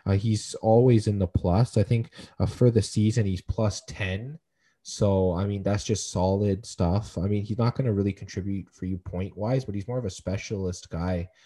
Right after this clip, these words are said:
I mean, if you're losing in hits, you're losing in shots, you're losing in plus minus, this guy's a must-add. I can't stress that enough. And then I think another hit specialist would be Nikita Zadorov. He's about twenty-five percent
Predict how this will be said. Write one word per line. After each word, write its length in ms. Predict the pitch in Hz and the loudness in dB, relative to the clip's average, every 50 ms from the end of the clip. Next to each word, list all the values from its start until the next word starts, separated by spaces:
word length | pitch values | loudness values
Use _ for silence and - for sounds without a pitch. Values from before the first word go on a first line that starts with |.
| _ - - _ - | _ -20 -20 _ -14
I 60 | - | -10
mean, 80 | 104 110 | -6 -6
if 160 | 110 - - | -6 -4 -2
you're 140 | 120 123 110 | -2 -2 0
losing 380 | 101 101 107 107 104 104 98 | 0 -2 -2 -2 -4 -4 -6
in 80 | 95 90 | -4 -6
hits, 640 | 85 87 92 92 95 92 _ _ - - - - - | -6 -4 -2 -4 -4 -4 _ _ -18 -18 -18 -14 -10
you're 240 | 87 90 90 92 95 | -8 -6 -4 -2 -2
losing 360 | 95 101 104 98 104 107 98 | -2 -2 -4 -4 -6 -8 -8
in 80 | 95 92 | -8 -8
shots, 480 | 92 - - 90 80 90 92 - - | -8 -6 -6 -4 -2 -2 -4 -4 -6
you're 120 | - 92 85 | -6 -4 -4
losing 300 | 90 95 92 98 98 95 | -4 -4 -4 -6 -6 -8
in 100 | 87 82 | -8 -6
plus 340 | - - 90 90 - - - | -6 -4 -4 -4 -6 -8 -10
minus, 300 | 85 87 92 92 90 - | -10 -8 -6 -8 -8 -8
this 180 | - 92 - | -10 -10 -8
guy's 240 | - - 110 117 107 | -4 0 0 0 0
a 80 | 104 90 | 0 -4
must-add. 580 | 90 90 90 85 - - 76 80 82 80 71 | -4 -4 -6 -6 -8 -8 -8 -6 -6 -6 -6
I 200 | 76 73 78 87 - _ - - - - _ _ - | -8 -10 -10 -12 -12 _ -20 -20 -20 -20 _ _ 0
can't 220 | - 101 92 90 | 0 2 2 0
stress 320 | - - 98 90 87 - | 0 0 2 2 2 0
that 180 | - 92 87 85 | 0 0 2 2
enough. 540 | 85 80 87 90 92 92 85 - - - - _ _ _ _ _ _ _ _ _ - | 2 2 2 2 2 2 0 -2 -10 -18 -20 _ _ _ _ _ _ _ _ _ -4
And 140 | - 101 101 | 0 2 4
then 100 | 104 101 | 6 6
I 80 | 101 98 | 6 4
think 220 | - - 113 107 | 4 4 4 4
another 480 | 104 95 98 101 101 104 101 98 95 87 | 4 4 4 4 6 6 6 6 6 4
hit 300 | 92 - 110 98 - - | 2 2 0 0 0 -4
specialist 600 | - - 98 92 92 - - 101 98 95 - - | -2 0 2 2 2 0 0 0 0 0 0 -2
would 120 | 98 92 | -4 -2
be 140 | 95 92 92 | 0 -2 0
Nikita 400 | 90 90 - - - 107 95 98 | -2 -4 -6 -2 -2 0 2 2
Zadorov. 680 | 90 98 92 82 85 87 92 98 104 110 117 123 113 | 2 2 0 0 2 4 4 4 4 4 2 2 0
He's 100 | 101 90 | 0 0
about 160 | 101 95 90 | 0 -2 -2
twenty-five 500 | - - 101 98 95 - 95 92 90 - | -2 -4 -6 -4 -4 -4 -2 -4 -4 -4
percent 320 | - 104 - - 98 92 | -6 -8 -6 -6 -6 -6